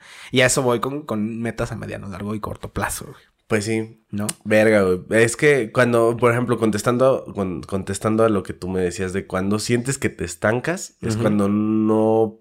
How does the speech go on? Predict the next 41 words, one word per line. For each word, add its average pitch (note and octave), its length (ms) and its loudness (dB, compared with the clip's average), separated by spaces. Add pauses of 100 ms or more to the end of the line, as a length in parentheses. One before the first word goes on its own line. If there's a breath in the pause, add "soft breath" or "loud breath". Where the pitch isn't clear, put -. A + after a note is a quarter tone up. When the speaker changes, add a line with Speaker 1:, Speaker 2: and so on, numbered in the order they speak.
(120)
Speaker 2:
ves A2 280 2
cerca A2 460 0
tu F#2+ 80 -4
objetivo. F2+ 560 -8 (340)
Speaker 1:
Ok. - 140 -16 (240)
Speaker 2:
O E2 120 -4
tu F#2+ 200 -4
meta. - 460 -2 (800)
Speaker 1:
Meramente, B2 420 0
¿cuándo, C3+ 340 2
cuándo E3 220 4
es F3 60 2
ese F#3+ 140 6
momento, A#2+ 520 2
güey? F#2+ 200 -4
Es G#2+ 100 -4
que D#3+ 180 0
esa E3 160 4
es D#3+ 120 0
mi C3+ 160 -2
gran C3 260 2
duda, A#2+ 240 2
güey. - 100 -10
Speaker 2:
O C3 80 -2
Speaker 1:
Creo A2 60 -2
Speaker 2:
por C3 120 6
Speaker 1:
que C3+ 60 8
Speaker 2:
ejemplo, A2+ 500 2
por B2 120 4
ejemplo, C3+ 240 0
igual F3 220 6
con G#3 160 2
un G#3 120 2
teléfono, F#3+ 340 4
güey. G#2 220 -2 (160)
Vas B2 280 2
a D#3 40 0
Speaker 1:
Ujú. C#3 80 -4
Speaker 2:
comprar C3 180 2
un C3 80 2
teléfono. B2+ 540 -2